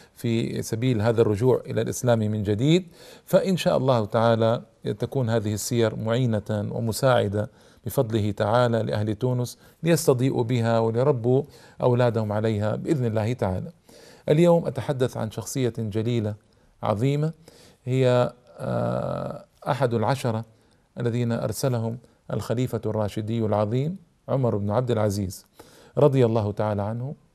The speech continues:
إلى تونس ليعلم أهلها ويفقههم في دين الله تعالى. حلقة الماضية تحدثت عن رئيسهم وكبيرهم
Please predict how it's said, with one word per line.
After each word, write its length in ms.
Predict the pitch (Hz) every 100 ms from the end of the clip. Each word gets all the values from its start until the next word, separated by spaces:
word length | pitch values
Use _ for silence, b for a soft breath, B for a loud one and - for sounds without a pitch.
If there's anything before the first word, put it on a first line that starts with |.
| -
إلى 260 | 131 123 113
تونس 500 | 123 131 151 - -
ليعلم 560 | 135 120 110 139 117 101
أهلها 880 | - 147 120 113 117 110 123 127 - 147
ويفقههم 640 | 117 - - 135 127 123
في 180 | 104 107
دين 200 | 110 107
الله 240 | 113 123
تعالى. 380 | 139 135 101 - _ _ _ B B B B
حلقة 600 | 139 131 - - 156 127
الماضية 280 | 120 123 113
تحدثت 520 | - 110 113 127 -
عن 180 | 110 - -
رئيسهم 600 | - 135 110 123 107 131 - b b b b b
وكبيرهم 1200 | 120 120 117 113 110 160 - 113 123 120 117 139